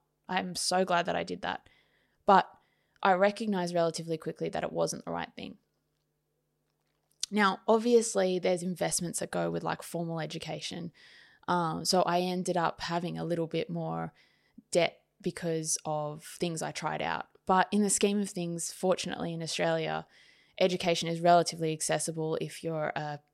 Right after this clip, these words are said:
uh, y-, if you're a citizen, right? So, um, and I think if you've got P R as well. So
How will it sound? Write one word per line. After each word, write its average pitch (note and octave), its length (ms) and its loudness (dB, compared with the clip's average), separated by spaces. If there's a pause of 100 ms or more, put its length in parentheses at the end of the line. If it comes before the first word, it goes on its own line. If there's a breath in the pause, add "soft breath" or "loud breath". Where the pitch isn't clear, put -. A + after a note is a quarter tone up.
(160)
uh, E3 220 -2
y-, E3+ 180 -6
if E3 160 -8
you're D#3+ 100 -4
a D#3 40 -4
citizen, F3 380 0
right? D#3+ 300 -2
So, F3 320 4 (1000 loud breath)
um, F3+ 280 4
and F#3+ 80 -2
I F#3+ 60 -2
think D4 240 0
if D4 140 -8
you've A3 180 -2
got - 180 0
P E3+ 160 -2
R F#3 220 0
as - 140 -6
well. F3 220 2
So G3 440 10